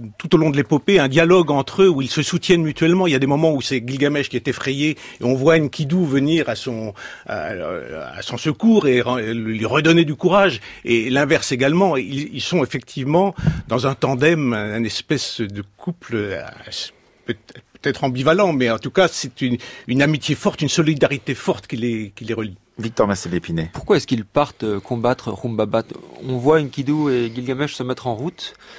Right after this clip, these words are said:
Speaker 3: mais on ne sait pas très bien, il, rien, cette épreuve ne leur est pas imposée de l'extérieur, a priori.
Speaker 1: Ah non, ils, ils, ils la choisissent clairement. C'est, c'est ce que je disais, c'est une façon, euh,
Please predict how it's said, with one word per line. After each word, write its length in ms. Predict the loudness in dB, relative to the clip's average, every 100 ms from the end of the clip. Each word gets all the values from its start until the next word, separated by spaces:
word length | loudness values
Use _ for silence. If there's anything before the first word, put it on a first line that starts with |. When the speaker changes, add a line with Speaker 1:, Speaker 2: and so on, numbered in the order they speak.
| -20 _
Speaker 3:
mais 240 | 0 2 2
on 180 | 0 -4
ne 60 |
sait 160 | -6 -4
pas 120 | -4
très 220 | -2 -2
bien, 320 | 0 0 0
il, 280 | -2 -4 -8 -16 -20 -20 -12
rien, 260 | -6 -6 -6 -8
cette 220 | -4 -2
épreuve 220 | 0 0
ne 80 | 2
leur 140 | 2
est 80 | 2
pas 160 | 2 0
imposée 560 | 0 2 2 4 2 2
de 100 | 4
l'extérieur, 720 | 2 2 0 0 0 0 -2
a 40 |
priori. 380 | -6 -12 -12 -8 -2
Speaker 1:
Ah 80 |
non, 160 | 2 2
ils, 100 | 2
ils, 280 | -2 -6 -6
ils 100 | -2
la 80 | -2
choisissent 520 | 0 -2 -2 -2 -6
clairement. 560 | -2 0 2 2 2 0 -10 -14
C'est, 160 | -6 -6
c'est 300 | -6 -4 -4
ce 100 | -2
que 120 | -2
je 100 | -2
disais, 300 | -2 2 2
c'est 220 | 2 -4
une 120 | -4
façon, 680 | 0 0 2 2 2 2 0
euh, 520 | -2 -2 -4 -8 -10